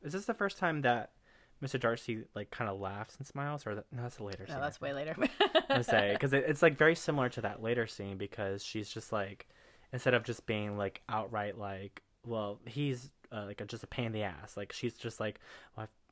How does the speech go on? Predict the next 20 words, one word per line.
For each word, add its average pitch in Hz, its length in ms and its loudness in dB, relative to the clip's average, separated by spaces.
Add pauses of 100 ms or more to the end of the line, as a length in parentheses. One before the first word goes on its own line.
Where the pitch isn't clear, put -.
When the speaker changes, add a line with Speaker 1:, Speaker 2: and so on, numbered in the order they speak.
(140)
Speaker 1:
feel 127 100 -2
like 127 160 -6
you 107 60 -6
would - 60 -10
find 107 140 0
it 107 80 -2
unfortunate 104 600 -6
if - 180 -14
that 101 260 -2 (340)
he 156 120 6
didn't 123 140 6
wanna 104 160 -2
Speaker 2:
<laughs> 127 160 2
Speaker 1:
dance 131 160 2
with - 100 -10
any 107 180 -2
other 107 300 -4
eligible 113 300 -2
ladies," - 440 -6
and - 120 -16